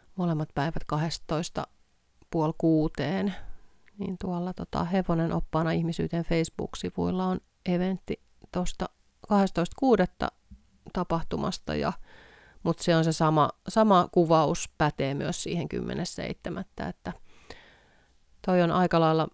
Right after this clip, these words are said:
siellä on yksi paikka enää vapaana tossa kahdestoista kuudetta päivässä, mutta kymmenes seitsemättä on vielä tilaa, niin jos teema millään tavoin sua kutsuu, niin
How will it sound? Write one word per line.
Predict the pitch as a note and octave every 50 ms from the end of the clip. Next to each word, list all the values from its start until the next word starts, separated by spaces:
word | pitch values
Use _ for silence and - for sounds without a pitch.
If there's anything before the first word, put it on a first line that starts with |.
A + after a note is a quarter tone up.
| _ - -
siellä | - E3+ E3 E3
on | -
yksi | F3+ F#3 - - -
paikka | - - E3 - - - E3
enää | E3 E3 E3 D#3+
vapaana | D#3+ D#3 D3+ - D3+ D3+ D#3+ D#3
tossa | - - E3+ -
kahdestoista | - - E3+ F3+ F3+ - - F3+ - - -
kuudetta | - C4 A#3 F#3+ F3 - - E3
päivässä, | - - D3 D3 C3+ F3 E3+ - - -
mutta | - E3 E3+ - - E3
kymmenes | - F#3 F3 E3 D#3+ D#3 D#3+ F3+ - -
seitsemättä | - D3+ D#3 - - - F3 F3+ - _ - - -
on | - - -
vielä | D#3+ D3+ D3 E3+ E3 -
tilaa, | - E3 E3+ D#3+ D#3 D#3 D#3+
niin | F3+ G3 F#3+ G3
jos | G#3 A3+ A#3+ A3+ - - - _ _ _ -
teema | - A#3+ A#3 G#3 F#3 F3+ F3
millään | F#3 G3 G3 F#3 E3+ D#3+ D#3 D#3
tavoin | D#3 D3+ D#3 D3+ D#3+ D#3
sua | - D#3 D#3+
kutsuu, | - F#3 F3 E3+ - - - - -
niin | - - - E3